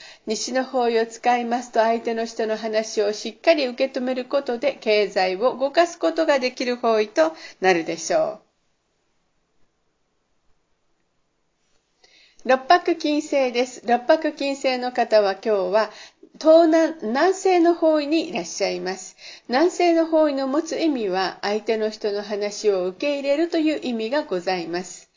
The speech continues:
六白金星という星の長所、どんないいところがあるでしょうか。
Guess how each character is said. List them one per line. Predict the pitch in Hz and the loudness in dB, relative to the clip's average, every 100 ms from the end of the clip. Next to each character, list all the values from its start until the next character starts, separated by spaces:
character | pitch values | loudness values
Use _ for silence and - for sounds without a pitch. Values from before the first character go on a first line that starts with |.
| - - - _ | -20 -20 -20 _
六 | - 254 - | -2 0 2
白 | 359 359 | 2 0
金 | 339 330 320 | 0 4 4
星 | 320 294 | 4 0
と | 285 | 0
い | 277 262 | -2 -2
う | 269 | -2
星 | 269 - 254 | -4 -6 -4
の | 240 | -4
長 | 240 247 208 | -2 0 0
所、 | 208 185 | 0 -2
ど | 180 285 | 2 4
ん | 370 | 4
な | 302 | 2
い | 320 285 | -2 -8
い | 269 | -4
と | 254 | -4
こ | 247 247 | -2 -4
ろ | 240 | -4
が | 269 - | -6 -6
あ | |
る | 214 180 | -8 -8
で | 185 | -10
し | - | -6
ょ | 170 | -8
う | 170 | -8
か。 | - 156 | -10 -10